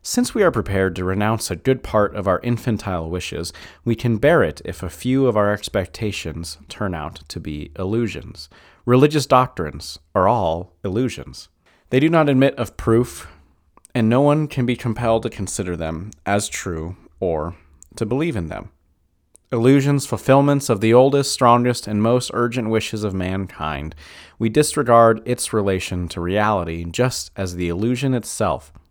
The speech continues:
sets no store by verification. That's a quote from Sigmund Freud from his work titled The Future of an Illusion. I wanted to open with this quote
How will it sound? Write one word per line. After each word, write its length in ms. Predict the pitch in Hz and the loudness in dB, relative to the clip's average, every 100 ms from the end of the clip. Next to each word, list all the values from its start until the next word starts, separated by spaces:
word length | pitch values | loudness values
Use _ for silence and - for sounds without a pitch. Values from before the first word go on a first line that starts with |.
| _ | _
sets 420 | - 104 87 - | -4 -2 -2 -4
no 300 | 92 98 110 | -2 -2 -2
store 500 | - - 78 - 80 _ _ _ - | -4 -6 -6 -6 -10 _ _ _ -4
by 160 | 95 | -4
verification. 880 | 82 82 78 - 85 85 87 - 92 - _ _ _ _ _ - | -2 -2 -4 -6 -10 -10 -10 -12 -16 -20 _ _ _ _ _ -8
That's 160 | 120 | -6
a 40 | 131 | 0
quote 220 | 151 139 | 2 2
from 140 | 120 | 0
Sigmund 400 | - 123 113 101 | -2 -2 0 -4
Freud 360 | - 87 80 - - - - _ _ | -2 -2 -2 -8 -18 -20 -20 _ _
from 220 | - 120 | -2 0
his 160 | 113 101 | 2 0
work 380 | 107 104 - - _ - | 2 0 0 -16 _ -12
titled 520 | - 95 90 87 - - | -2 -2 0 -4 -6 -8
The 100 | 95 | -8
Future 680 | - 120 113 - 82 78 - _ - | -4 -2 -2 -2 -6 -6 -12 _ -4
of 160 | 98 | -2
an 120 | 95 90 | 0 -4
Illusion. 500 | 92 92 82 64 87 _ _ _ _ _ _ _ _ - | -4 -4 -6 -12 -16 _ _ _ _ _ _ _ _ -2
I 40 | |
wanted 160 | 220 277 | 0 4
to 80 | |
open 480 | 127 147 117 98 95 95 | 6 6 4 0 0 -4
with 220 | 107 101 - | -4 -4 -2
this 220 | 104 - | -4 -4
quote 500 | - 98 95 92 | -2 0 0 -2